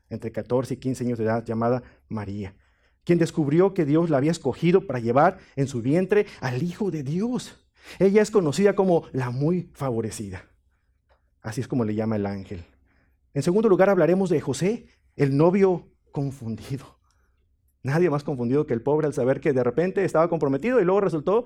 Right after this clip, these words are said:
que ya estaban esperando hijo. Confundido el hombre. Luego hablaremos más adelante acerca de este, de este hijo que lleva en el vientre María, de Jesús, el Emanuel,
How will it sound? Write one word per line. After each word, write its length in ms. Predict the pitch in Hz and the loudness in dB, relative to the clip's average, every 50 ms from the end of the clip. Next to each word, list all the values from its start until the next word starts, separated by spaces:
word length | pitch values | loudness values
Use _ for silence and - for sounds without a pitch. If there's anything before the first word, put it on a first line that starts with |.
| - - _ | -4 -12 _
que 120 | - 156 147 | -4 -2 0
ya 80 | 165 | 0
estaban 280 | 175 170 170 165 180 185 | 0 0 0 -2 0 -2
esperando 480 | 170 - - 156 147 151 156 151 143 | -2 0 0 0 0 2 2 2 0
hijo. 200 | 123 120 - - - _ _ _ _ _ _ _ _ _ _ _ _ | 0 0 -4 -10 -18 _ _ _ _ _ _ _ _ _ _ _ _
Confundido 460 | - 123 113 - 117 113 131 135 131 | -8 -8 -6 -4 -4 -2 0 0 2
el 100 | 123 120 | 2 0
hombre. 260 | 117 120 110 98 92 - _ _ _ _ _ _ _ - - _ _ _ _ _ _ _ _ _ _ _ - 156 | 0 -2 -2 -4 -6 -14 _ _ _ _ _ _ _ -20 -20 _ _ _ _ _ _ _ _ _ _ _ 0 2
Luego 160 | 202 202 214 | 2 4 4
hablaremos 460 | 175 156 139 165 180 190 190 190 165 | 4 4 4 4 2 2 0 -2 -2
más 160 | 160 156 151 | -4 -4 -4
adelante 640 | 160 131 123 131 139 147 143 143 147 139 127 120 113 - _ _ _ | -4 -2 0 0 2 0 0 -2 -4 -4 -4 -4 -8 -12 _ _ _
acerca 400 | - 104 - 131 120 - 139 120 | -14 -8 -6 -6 -4 -2 -2 -2
de 120 | 113 117 | 0 0
este, 500 | 117 113 - - 120 113 107 92 - _ _ - | -2 -2 -4 -4 -4 -4 -6 -8 -14 _ _ -10
de 140 | 104 110 117 | -8 -6 -6
este 260 | - - 135 117 110 | -6 -4 -4 -4 -4
hijo 300 | 110 123 143 135 135 120 | -4 -4 -6 -6 -6 -6
que 100 | 131 113 | -4 -2
lleva 180 | 110 113 113 120 | -2 0 0 -2
en 80 | 117 | -2
el 80 | 107 104 | -4 -4
vientre 480 | 104 110 113 110 110 110 110 101 101 - _ _ _ - | -4 -4 -6 -6 -6 -6 -8 -8 -10 -14 _ _ _ -12
María, 380 | 120 110 110 117 113 104 107 | -10 -8 -6 -4 -6 -6 -6
de 80 | 107 104 | -10 -10
Jesús, 480 | - 107 - - 123 120 117 110 - - | -12 -14 -12 -8 -8 -8 -8 -8 -8 -4
el 140 | 117 120 120 | -2 -2 -2
Emanuel, 560 | 110 110 110 113 120 131 131 113 - - | -2 -2 -4 -2 -2 -2 -2 -4 -6 -12